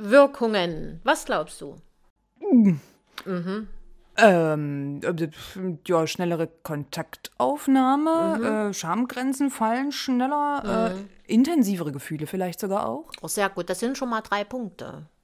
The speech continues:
Speaker 1: Sehr,
Speaker 2: Alter.
Speaker 1: sehr gut. Zum
Speaker 2: Krass.
Speaker 1: Beispiel, solltest du jetzt Biolehrerin sein und nur dieses Thema besprechen wollen, die anderen Kategorien quasi nicht, gäbe es das Teacher-Tool und hier noch ein paar Folgefragen,
Speaker 2: Mhm.
Speaker 1: zum Beispiel nach den Risiken,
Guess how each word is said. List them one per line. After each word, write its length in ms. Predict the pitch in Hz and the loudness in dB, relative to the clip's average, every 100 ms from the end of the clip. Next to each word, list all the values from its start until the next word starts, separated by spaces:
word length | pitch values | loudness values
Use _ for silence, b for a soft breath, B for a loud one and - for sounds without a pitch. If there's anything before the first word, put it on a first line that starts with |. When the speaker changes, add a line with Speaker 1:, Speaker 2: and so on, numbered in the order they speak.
| _ _ - | _ _ -6
Speaker 1:
Sehr, 320 | 220 240 302 | 0 4 4
Speaker 2:
Alter. 220 | 262 175 | 2 0
Speaker 1:
sehr 380 | 170 254 262 269 269 | 2 4 4 2 0
gut. 380 | 285 226 185 180 B B B - | 0 2 0 -4 B B B -2
Zum 180 | 320 | 2
Speaker 2:
Krass. 100 | 339 | 6
Speaker 1:
Beispiel, 460 | 320 269 - 233 196 | 8 8 4 0 2
solltest 380 | 190 320 381 - | 6 6 4 2
du 20 | |
jetzt 220 | 370 359 | 0 0
Biolehrerin 840 | 320 349 330 269 262 247 226 220 214 | 2 2 4 4 4 2 -2 -2 -2
sein 560 | 214 208 208 247 349 349 | 0 2 2 2 0 -2
und 200 | 302 294 | 0 2
nur 140 | 302 | 2
dieses 480 | 294 311 381 320 - | 2 2 2 -2 -4
Thema 320 | 262 240 226 | 0 0 0
besprechen 560 | 214 - 226 208 208 185 | -4 -4 -2 -2 -4 -4
wollen, 320 | 190 185 180 | -2 -2 -2
die 100 | 180 | -2
anderen 480 | 220 285 277 240 226 | 0 0 0 0 -2
Kategorien 600 | 233 233 - 208 208 208 | -2 -4 -4 -4 -2 -4
quasi 400 | 202 190 185 180 | -2 -2 -2 -4
nicht, 320 | 190 339 - B B B B | -2 -2 -4 B B B B
gäbe 300 | 247 320 277 | 4 4 4
es 160 | 233 - | 0 -4
das 180 | 190 | -8
Teacher-Tool 680 | - 214 208 269 269 294 311 392 480 480 | -4 -4 -2 -4 -2 0 2 4 2 0
und 180 | 233 226 | -2 -2
hier 240 | 277 339 | 0 2
noch 160 | 277 294 | 2 0
ein 220 | - 247 | -2 -4
paar 180 | - 233 | -4 -6
Folgefragen, 1000 | - 277 302 240 - 185 180 190 190 294 440 B B | 0 2 2 -2 -6 -2 0 0 -2 -6 -6 B B
Speaker 2:
Mhm. 100 | 185 | -2
Speaker 1:
zum 220 | 190 302 | 2 4
Beispiel 440 | 247 208 233 - 277 | 4 2 0 -2 -2
nach 180 | 220 202 | -2 -4
den 200 | 190 180 | -8 -4
Risiken, 800 | 208 247 262 247 247 240 240 | -4 -4 -4 -4 -4 -2 -4